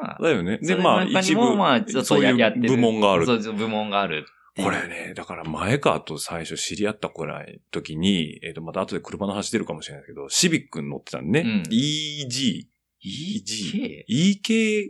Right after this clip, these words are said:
Speaker 2: イーケーか。
Speaker 1: イーケーかな、あれ。
Speaker 2: エスアイアールですらない。
Speaker 1: ないないないないない。
Speaker 2: ないね。キャブ車のシビックに乗ってて、
Speaker 1: うん。
Speaker 2: ちょうどね、フロントのダッシュボードのとこに、ちゅ-、<laughs> 駐車券。
Speaker 1: <laughs> あの、会社のね。
Speaker 2: 会社の駐車券が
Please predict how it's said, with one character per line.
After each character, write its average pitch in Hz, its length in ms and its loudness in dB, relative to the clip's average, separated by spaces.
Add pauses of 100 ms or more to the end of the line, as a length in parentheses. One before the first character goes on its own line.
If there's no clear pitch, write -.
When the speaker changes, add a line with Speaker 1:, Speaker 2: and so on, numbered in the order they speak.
Speaker 2:
イ 208 260 6
ー - 20 -16
ケ 170 180 4
ー - 80 -2
か。 - 120 -6
Speaker 1:
イ 156 180 -6
ー - 20 -
ケ - 160 -4
ー - 20 0
か - 160 -10
な、 - 200 -12
あ - 40 -4
れ。 185 60 4
Speaker 2:
エ - 20 0
ス - 260 -4
ア 269 60 2
イ 285 100 0
ア 285 60 6
ー 170 60 8
ル 104 100 2
で 147 100 2
す - 140 0
ら 92 120 4
な 78 140 2
い。 - 140 -2
Speaker 1:
な 165 160 2
い 139 60 4
な 117 100 6
い 101 60 4
な 95 80 4
い - 20 6
な 107 60 4
い 90 40 4
な 85 60 2
い。 - 40 2
Speaker 2:
な 107 60 6
い 92 40 0
ね。 76 80 -6
キ - 80 -2
ャ 131 80 2
ブ 160 80 -2
車 175 160 2
の 165 280 -2
シ 135 140 -2
ビ 117 140 0
ッ - 20 -16
ク 87 100 -6
に 76 60 -2
乗 71 80 -4
っ - 20 -12
て 127 160 0
て、 101 180 4
Speaker 1:
う - 20 -
ん。 - 100 -14 (560)
Speaker 2:
ち - 100 2
ょ - 40 6
う - 20 2
ど 208 140 6
ね、 190 180 -2
フ - 140 -4
ロ 180 140 4
ン 180 100 -4
ト 185 120 4
の 156 260 4 (140)
ダ 113 120 2
ッ 110 40 2
シ - 200 2
ュ - 20 6
ボ 185 140 6
ー 113 40 4
ド 80 80 0
の 73 60 -4
と 80 100 -6
こ 73 80 -6
に、 76 300 -6 (640)
ち 226 80 6
ゅ-、 214 120 4
<laughs> - 40 -12
駐 226 300 4
車 220 160 4
券。 202 380 4
Speaker 1:
<laughs> 349 40 -4
あ 214 840 2
の、 120 60 -6
会 170 220 2
社 170 100 4
の 160 120 -6
ね。 - 120 -6
Speaker 2:
会 185 220 8
社 190 120 6
の 175 240 6
駐 190 220 6
車 202 140 6
券 196 260 4
が 180 240 6